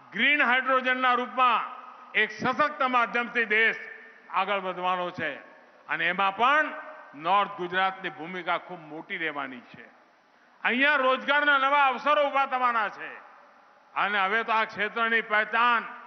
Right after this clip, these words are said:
આની ઓળખ એક મહત્વપૂર્ણ સોલાર એનર્જી. મોઢેરા તો આપણે જોયું, સૂર્યગ્રામ, પરંતુ આખું ઉત્તર ગુજરાત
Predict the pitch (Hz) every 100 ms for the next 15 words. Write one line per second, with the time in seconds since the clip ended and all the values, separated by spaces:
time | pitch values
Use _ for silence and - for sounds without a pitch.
0 | - - - 226 240 233 269 320 294 -
1 | - - - - 196 160 170 208 240 269
2 | 254 302 339 339 262 - - - - -
3 | - 269 302 339 330 311 311 277 277 220
4 | 143 - 131 151 175 190 196 196 190 208
5 | 196 175 214 254 240 160 - - - -
6 | 240 247 233 233 254 262 233 - - -
7 | - - 175 196 196 208 180 180 - 190
8 | 175 208 180 165 165 247 302 294 - -